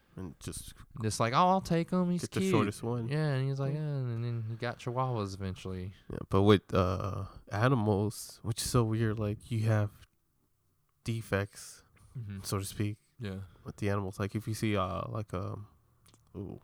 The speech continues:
Speaker 1: what's a dog? Uh,
Speaker 2: What do you mean, a dog?
Speaker 1: Like, you have, like, a, like, the tall, I know Japanese have this, like, you have the Akitas, and then you have a Shiba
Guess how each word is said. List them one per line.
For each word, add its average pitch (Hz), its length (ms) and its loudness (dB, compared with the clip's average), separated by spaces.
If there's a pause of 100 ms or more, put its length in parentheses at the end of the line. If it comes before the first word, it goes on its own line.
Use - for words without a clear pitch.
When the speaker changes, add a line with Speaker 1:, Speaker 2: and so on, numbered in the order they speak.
(520)
Speaker 1:
what's - 180 -4
a 117 40 -2
dog? 98 420 -6 (1200)
Uh, 120 1300 -4 (840)
Speaker 2:
What 110 180 -4
do 101 80 -6
you 101 60 -6
mean, 95 100 -8
a 92 40 -12
dog? 95 340 -12 (200)
Speaker 1:
Like, 98 320 -8
you 120 100 0
have, 120 220 2
like, 113 260 2
a, 92 240 0 (360)
like, 117 180 2
the - 100 -8
tall, 113 320 6 (140)
I 131 100 6
know 147 200 6
Japanese 123 480 6
have 104 160 4
this, 101 220 0
like, 104 240 4
you 110 120 0
have 113 180 6
the 104 140 4
Akitas, 120 580 4 (200)
and 120 100 0
then 107 120 4
you 107 80 4
have 101 160 4
a 104 60 -2
Shiba 107 300 2